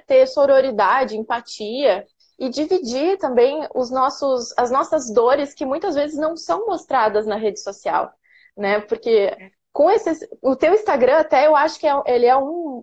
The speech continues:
que é muito verossímil com a realidade, né? Porque tu te preocupas ali em mostrar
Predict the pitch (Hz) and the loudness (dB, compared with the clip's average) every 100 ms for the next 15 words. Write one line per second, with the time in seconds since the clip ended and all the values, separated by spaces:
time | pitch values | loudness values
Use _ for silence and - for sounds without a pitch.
0 | - 262 - 240 240 339 330 311 330 - | -14 -10 -8 -4 -4 -4 -2 0 0 -4
1 | 262 240 196 214 226 214 202 180 185 185 | -4 0 0 0 -2 -4 -2 -2 -2 -6
2 | 175 180 254 _ _ _ 240 247 254 240 | -10 -10 -12 _ _ _ -4 -4 -6 -8
3 | - 247 226 269 294 240 220 214 240 240 | 0 0 2 -2 0 0 2 2 0 -2
4 | 226 226 208 214 240 220 | -2 -2 0 2 0 -4